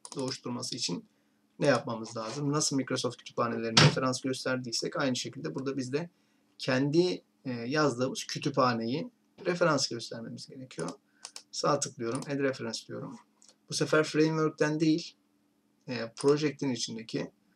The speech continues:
solution'dan kendi library'mi, kendi kütüphanemi refere etmem gerekiyor. Referans olarak seçtim ve okey diyorum.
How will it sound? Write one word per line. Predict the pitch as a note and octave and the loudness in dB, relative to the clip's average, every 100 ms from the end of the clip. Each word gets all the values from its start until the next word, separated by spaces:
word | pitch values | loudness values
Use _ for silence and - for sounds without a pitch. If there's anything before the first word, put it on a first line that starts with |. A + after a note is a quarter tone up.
| _ | _
solution'dan | - - C#3+ D#3 - A#2+ A#2+ C#3+ - - _ _ - - | -6 4 6 6 2 0 -4 -4 -8 -16 _ _ -20 -10
kendi | - B2+ C3+ C#3+ E3+ E3+ - _ _ _ - | 0 2 2 4 4 4 -4 _ _ _ -12
library'mi, | C#3 C3 C#3+ B2+ A2+ A2+ A2 B2+ - - | -2 4 6 4 -2 -4 -6 -8 -10 -10
kendi | - C3 D3 | 0 2 2
kütüphanemi | C#3+ - - A2+ A#2 C#3+ A#3 - _ - | -2 -8 -4 -4 -4 -6 -6 -10 _ 0
refere | - E3+ | 2 6
etmem | B2+ - A#2 | 4 2 -10
gerekiyor. | - - B2 - - - _ - - - - | -10 -12 -10 -4 -4 -4 _ -20 -20 -20 -6
Referans | - E3 D#3 C#3 C3+ | 0 4 6 4 2
olarak | A#2 A2 - | -2 -2 -2
seçtim | - D3+ - D#3 D3+ | 0 2 2 0 0
ve | |
okey | D3 - A#2+ - | 0 0 -2 -4
diyorum. | - - | -8 -10